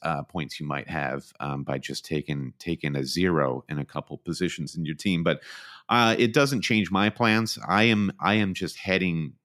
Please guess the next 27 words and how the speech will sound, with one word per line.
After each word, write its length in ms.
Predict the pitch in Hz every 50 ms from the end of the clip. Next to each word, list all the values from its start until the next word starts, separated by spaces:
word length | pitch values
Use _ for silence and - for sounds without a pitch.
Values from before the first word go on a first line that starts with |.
| _
uh, 300 | - 76 76 71 67 67 69 -
toward 340 | - _ 92 90 85 76
game 260 | 73 90 87 87 87 85
week 200 | 80 71 - -
thirty, 400 | - 117 120 135 131 135 147 - _ _ _ _ _ _ _ - - - - - - - _ _
uh, 480 | - 78 80 78 73 73 69 64 60 58 -
and 100 | 80 76
trying 240 | - - 90 90 85
to 60 | 80
build 360 | 69 71 92 95 101 104 95
a 40 | 95
team 380 | 87 - - 95 92 92 87 80
for 160 | - 82 76
the 100 | 73 73
huge 680 | 69 - - - - 147 147 147 147 139 127 110 92 -
blank 340 | - 87 98 98 101 92 -
week 240 | 92 90 87 82 -
in 140 | 85 85
game 240 | 82 87 82 82 80
week 200 | 82 78 71 -
thirty, 520 | _ - 104 104 104 95 95 92 90 85 - - - - _ _ _ -
uh, 280 | - 80 78 76 76 73
so 240 | - - - 90 85
I 100 | 82 85
can 180 | - 87 80
survive 520 | 78 - - 80 76 85 85 87 85 78 73
there, 360 | 80 80 82 82 80 78